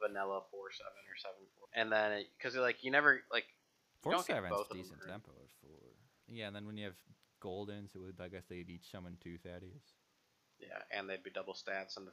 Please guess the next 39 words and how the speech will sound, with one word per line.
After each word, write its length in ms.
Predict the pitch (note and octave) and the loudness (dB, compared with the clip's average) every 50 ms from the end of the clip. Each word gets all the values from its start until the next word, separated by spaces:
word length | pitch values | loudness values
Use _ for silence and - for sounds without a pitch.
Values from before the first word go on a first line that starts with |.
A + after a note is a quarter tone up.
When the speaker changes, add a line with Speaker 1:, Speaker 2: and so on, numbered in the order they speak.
| - - | -10 -10
Speaker 1:
Tha-, 120 | G2 F#2 - _ | -10 -10 -4 _
well, 280 | - D3 D#3+ D#3 D3 - - _ _ _ _ _ _ _ - | 10 12 12 12 12 8 2 _ _ _ _ _ _ _ -2
Speaker 2:
Oh, 80 | D#3 | 0
no, 80 | E3+ F3 | 2 6
Speaker 1:
you 40 | D3+ | 10
Speaker 2:
the 40 | C3+ | 12
Speaker 1:
probably 180 | E3+ G3+ G#3+ F#3+ | 12 12 12 10
Speaker 2:
Thaddeus 120 | D#3+ E3+ | 10 8
Speaker 1:
just 100 | D#3+ - | 6 6
Speaker 2:
would 60 | - C3 | 6 6
Speaker 1:
do 60 | B2 | 6
Speaker 2:
just 120 | A2+ - | 6 4
Speaker 1:
it 40 | - | 4
Speaker 2:
be 80 | A2+ G2+ | 0 0
a 40 | |
twenty-two 440 | F#2+ - A#2 G#2+ G#2 G2+ - - F#2 | 0 -2 -4 -4 -4 -4 -4 -6 -6
twenty-two, 460 | - - F2+ F2+ G2+ G#2 - E2 D2+ E2+ | -4 -4 -4 -4 -4 -6 -6 -8 -6 -4
huh? 60 | F2 | 0
Speaker 1:
Yeah, 80 | F2 A2 | 4 6
yeah, 560 | A2 A2 G#2+ G#2 G#2 G2+ G2+ G2 F#2+ F#2 F#2 F2+ | 6 8 8 8 6 6 4 2 0 -2 -4 -4
Speaker 2:
Yeah, 140 | F#2+ G2+ G2 | -2 0 0
Speaker 1:
yeah. 200 | G2 G2+ G2 F#2 | 0 0 -2 -2
Speaker 2:
that 160 | F2 F#2+ A#2 | -2 -4 -4
would 140 | B2 A2+ G#2+ | -4 -6 -6
counter, 440 | - - F#2+ F#2 F#2 F2+ F2 E2+ E2 | -6 -6 -6 -4 -4 -6 -6 -6 -6
uh, 100 | E2 E2+ E2+ - | -8 -10 -12 -10
poison 280 | - - F#2+ F2+ F2+ E2 | -8 -6 -4 -4 -4 -6
real 160 | D#2+ E2 F#2+ G2 | -8 -8 -8 -8
good. 180 | E2+ D#2+ D#2 - - - - - - - - - - _ _ _ _ _ _ _ - - - | -10 -12 -12 -14 -18 -20 -20 -20 -20 -20 -20 -20 -20 _ _ _ _ _ _ _ -20 -16 -16
Speaker 1:
Mm-hmm. 180 | G2 F#2+ - C#3 E3 - _ _ _ _ _ _ | -14 -12 -12 -14 -16 -16 _ _ _ _ _ _
Speaker 2:
It's 80 | _ - | _ -12
like 120 | G2+ - - | -12 -12 -10
the 40 | |
Golden 260 | - - E2+ E2 E2+ E2 | -8 -6 -6 -6 -4 -6
Agate 240 | E2 E2+ E2+ D#2+ - | -6 -6 -8 -8 -10
summon 340 | - F2 E2 E2+ E2+ E2 F2 | -12 -12 -10 -10 -10 -12 -12
twenty-two 340 | - - F#2 F2+ F2+ - F#2 | -10 -10 -10 -10 -10 -12 -14
twenty-two. 460 | - - F#2 F#2 F#2 - - A#2+ A#2+ A#2+ - _ _ _ _ _ _ _ _ _ _ _ _ _ _ _ _ _ _ _ _ _ - | -14 -12 -12 -12 -12 -12 -12 -12 -12 -14 -16 _ _ _ _ _ _ _ _ _ _ _ _ _ _ _ _ _ _ _ _ _ -2
Yeah, 300 | C3 C3+ D3+ F3+ E3 | 2 4 6 6 4